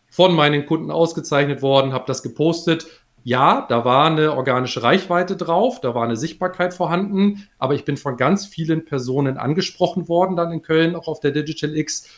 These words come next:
zu diesem Thema, die ich vorher nicht identifizieren konnte über Interaktionen, also Likes und Kommentare. Und da sieht man erstmal diese stille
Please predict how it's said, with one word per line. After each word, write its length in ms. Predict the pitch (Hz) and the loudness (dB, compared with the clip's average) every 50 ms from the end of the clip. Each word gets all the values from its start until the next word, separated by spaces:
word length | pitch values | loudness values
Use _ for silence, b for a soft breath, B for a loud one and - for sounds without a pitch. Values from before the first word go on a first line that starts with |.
| b b | b b
zu 160 | _ - 165 | _ -2 -2
diesem 300 | 151 135 143 139 143 139 | 0 0 0 0 0 0
Thema, 580 | - - 147 147 151 165 170 185 208 202 - - _ _ _ _ _ _ - _ _ _ _ - | 0 0 0 2 4 4 4 4 2 0 -2 -10 _ _ _ _ _ _ -20 _ _ _ _ -2
die 100 | 151 156 | -2 -2
ich 260 | - - - - - | -2 -4 -8 -12 -8
vorher 300 | - - 151 156 143 135 | 2 4 6 6 6 6
nicht 300 | 143 185 190 - - - | 4 2 2 0 -4 -6
identifizieren 800 | 175 143 151 143 131 139 131 - 127 - - 156 160 156 160 151 | -2 0 0 0 -2 -4 -8 -10 -10 -6 0 2 2 2 2 -2
konnte 320 | - - 156 156 151 - 147 | 0 0 0 0 2 -2 -2
über 280 | - 160 127 135 135 | -4 0 0 0 2
Interaktionen, 1120 | - 165 196 185 180 151 143 - - - - 147 139 147 156 156 156 156 156 160 160 151 156 B B B B B _ _ - - _ _ _ _ | 4 2 2 2 2 -2 -2 -4 -4 -6 -4 -2 0 0 2 2 2 2 2 2 0 0 -2 B B B B B _ _ -20 -20 _ _ _ _
also 340 | - 135 - 113 - - - _ _ _ | 0 0 0 0 -4 -6 -10 _ _ _
Likes 600 | 123 127 139 151 151 151 - - - - - _ _ | 2 4 4 4 2 0 -4 -6 -6 -8 -14 _ _
und 180 | 143 135 131 | 0 0 0
Kommentare. 800 | - - 143 131 127 120 - 143 139 143 143 131 101 92 - - b b b b b | 0 0 0 0 0 -2 0 2 4 4 4 4 0 -4 -8 -14 b b b b b
Und 160 | - 120 135 | -2 2 2
da 100 | 139 139 | 2 2
sieht 160 | 135 165 165 | 2 0 0
man 160 | 180 160 165 | 2 0 2
erstmal 480 | - 151 143 147 - - 147 139 139 135 | 2 2 0 0 0 0 2 2 4 2
diese 600 | 127 139 127 120 123 127 127 127 123 120 120 - | 2 -2 -2 0 2 4 4 4 4 2 0 -2
stille 800 | - - - - 151 165 170 180 180 175 175 175 175 175 175 - | -6 -8 -6 -2 0 2 4 4 4 6 4 4 2 0 -4 -12